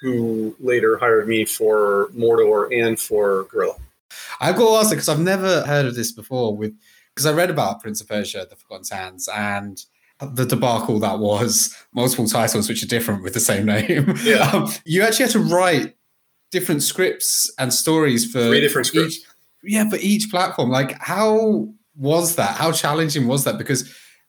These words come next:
Speaker 2: did you have to differentiate completely? And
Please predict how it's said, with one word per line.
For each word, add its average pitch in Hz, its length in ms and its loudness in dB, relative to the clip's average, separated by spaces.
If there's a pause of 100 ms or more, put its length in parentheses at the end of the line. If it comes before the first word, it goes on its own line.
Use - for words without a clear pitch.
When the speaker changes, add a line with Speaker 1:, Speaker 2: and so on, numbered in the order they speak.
(180)
Speaker 2:
did 175 160 -2
you 214 100 4
have 220 120 2
to 180 80 -2
differentiate 156 640 -2
completely? 165 840 0
And 147 380 0